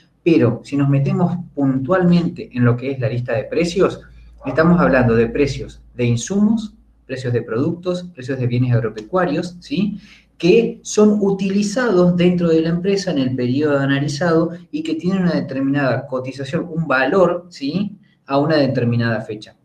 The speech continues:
Recuerden ustedes que en este trabajo de práctica profesional lo cerramos a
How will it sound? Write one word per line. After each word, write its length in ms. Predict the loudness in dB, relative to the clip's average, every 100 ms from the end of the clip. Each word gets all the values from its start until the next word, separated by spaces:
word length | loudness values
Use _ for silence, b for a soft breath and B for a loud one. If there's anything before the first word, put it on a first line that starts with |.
| _ _ -12
Recuerden 440 | -12 -6 -2 0
ustedes 420 | -2 -2 0 0
que 340 | 0 2 2 0
en 80 | -4
este 240 | -6 -8
trabajo 380 | -2 0 2 2
de 100 | 2
práctica 360 | 0 -4 -8
profesional 460 | -4 -4 -2 2 2
lo 80 | 2
cerramos 520 | -2 -2 0 0 0
a 480 | 0 2 2 0 -8